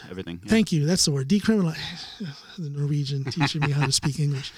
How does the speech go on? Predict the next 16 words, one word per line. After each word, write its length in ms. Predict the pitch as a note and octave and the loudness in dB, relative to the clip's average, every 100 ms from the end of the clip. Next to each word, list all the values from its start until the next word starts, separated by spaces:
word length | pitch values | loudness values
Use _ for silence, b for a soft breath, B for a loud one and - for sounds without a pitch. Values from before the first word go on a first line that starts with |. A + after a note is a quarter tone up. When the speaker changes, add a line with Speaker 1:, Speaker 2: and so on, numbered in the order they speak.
| B | B
Speaker 1:
<laughs> 140 | B | B
Words 200 | A#2+ C3+ | -4 0
are 40 | C#3 | 4
my 120 | E3+ | 4
Speaker 2:
Um, 60 | |
Speaker 1:
jam. 240 | F3 C3 A2+ | 2 -4 0
Speaker 2:
but 80 | F3 | 4
when 140 | F3+ | 6
they 100 | G#3 | 6
set 280 | - G#3 - | 4 2 2
that 180 | G3 A3+ | 2 4
in, 160 | F#3 - | 4 4
in, 240 | D#3+ D#3 | 4 6
uh, 500 | D3+ C#3+ C#3+ C#3+ D3 - | 4 4 4 4 2 0
in 140 | D#3+ D3 | 0 2
place 440 | D#3+ C#3+ D3 | 2 4 4